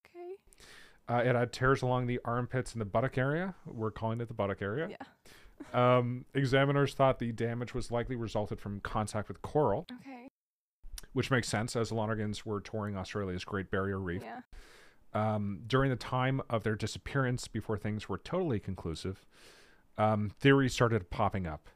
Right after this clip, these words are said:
Speaker 2: Like the Lonergans staged their disappearance, they also found writing from both Thomas and Eileen that led some to believe suicide.
Speaker 1: Okay.
Speaker 2: Um,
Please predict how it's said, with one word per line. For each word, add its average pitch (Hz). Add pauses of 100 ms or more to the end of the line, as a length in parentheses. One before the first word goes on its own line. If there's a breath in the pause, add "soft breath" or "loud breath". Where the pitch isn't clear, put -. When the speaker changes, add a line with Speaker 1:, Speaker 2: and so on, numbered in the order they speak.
(400 soft breath)
Speaker 2:
Like 131
the 120
Lonergans 117
staged 107
their 104
disappearance, 87
they 107
also 104
found 101
writing 110
from 104
both 95 (100)
Thomas 107
and 107
Eileen 98
that 90
led 92
some 127
to 139
believe 95
suicide. 80 (400 loud breath)
Speaker 1:
Okay. 190 (180)
Speaker 2:
Um, 104